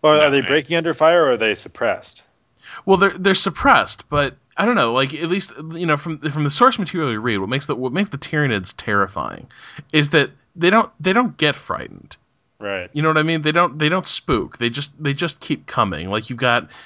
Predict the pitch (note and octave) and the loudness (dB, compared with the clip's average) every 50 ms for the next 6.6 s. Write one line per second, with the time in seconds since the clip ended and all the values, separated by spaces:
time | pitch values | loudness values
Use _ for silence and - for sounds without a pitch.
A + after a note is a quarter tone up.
0 | - - _ - C#3+ C3 B2 A#2 - - A#2+ A2+ A2+ B2 D3 E3 F#3 F3 D#3+ D#3 | -20 -20 _ -4 0 2 2 2 0 0 -2 -2 0 0 0 0 0 0 2 4
1 | D3 C#3 B2 A2 - - C#3+ B2+ A#2+ A2+ G#2+ G#2 G2+ F#2 - - - C#3 C3 A2+ | 4 2 2 0 -2 0 2 2 2 2 0 -2 -4 -10 -12 -8 -4 -4 -2 -2
2 | A2+ A2+ C#3+ B2 A2+ A#2+ A2 A2 A2 G#2+ G#2 G2+ F#2+ F#2 - - A#2 G#2+ G#2 G2 | -4 -4 -6 -8 -6 -6 -8 -4 0 0 0 0 0 -4 -8 -8 -8 -6 -6 -6
3 | E2+ E2+ - - - G#2 G2 F#2 F#2+ E2 - E2+ - - A2 G2+ F2+ D2 A#1 A#1 | -6 -6 -8 -4 -4 -4 -4 -4 -8 -12 -12 -12 -8 -4 0 0 0 0 -2 -6
4 | - - - - - - _ - B2+ A#2+ - C#3 C3 B2 A#2 A#2 - - - F3 | -12 -16 -18 -20 -20 -18 _ -6 -6 -2 0 0 2 2 0 -2 -4 -2 0 0
5 | F3 E3+ E3+ D#3+ C#3+ B2+ B2 - C#3 B2+ A#2+ A2+ G#2+ A#2+ A2+ - - A#2+ - - | 2 2 0 0 -2 -4 -4 -2 -2 0 0 0 -2 -2 -4 -4 -4 -4 -4 -6
6 | - - B2+ A#2+ A2 G2+ F2 E2 - - - - | -8 -6 -2 0 0 0 -2 -4 -6 -8 -8 -10